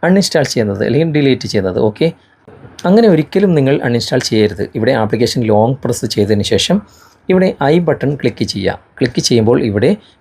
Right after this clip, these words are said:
കുറച്ച് താഴേക്ക് വന്നു കഴിഞ്ഞാൽ സ്റ്റോറേജ് എന്ന് കാണാൻ സാധിക്കും. അവിടെ ക്ലിക്ക് ചെയ്ത് കഴിഞ്ഞാൽ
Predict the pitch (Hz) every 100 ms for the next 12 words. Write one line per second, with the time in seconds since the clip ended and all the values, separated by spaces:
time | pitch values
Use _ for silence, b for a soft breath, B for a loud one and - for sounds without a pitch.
0 | - 180 - 190 151 139 143 139 127 120
1 | 113 113 117 - 113 117 131 117 104 107
2 | 95 95 104 85 87 90 110 117 147 120
3 | 107 131 117 107 101